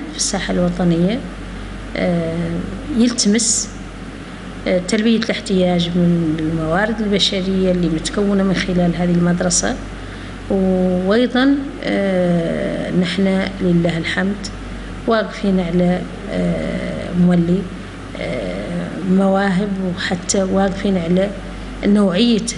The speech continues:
إخراج، آه، كل، كل، كل، كل دفعة،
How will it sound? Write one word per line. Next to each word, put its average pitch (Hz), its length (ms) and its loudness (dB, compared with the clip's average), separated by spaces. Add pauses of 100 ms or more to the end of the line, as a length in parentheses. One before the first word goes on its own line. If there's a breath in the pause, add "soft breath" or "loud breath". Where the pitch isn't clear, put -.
(520)
إخراج، 180 640 0 (600)
آه، - 840 -4 (160)
كل، 226 180 4
كل، 196 360 0 (200)
كل، 185 160 2 (220)
كل 180 200 4
دفعة، 226 380 0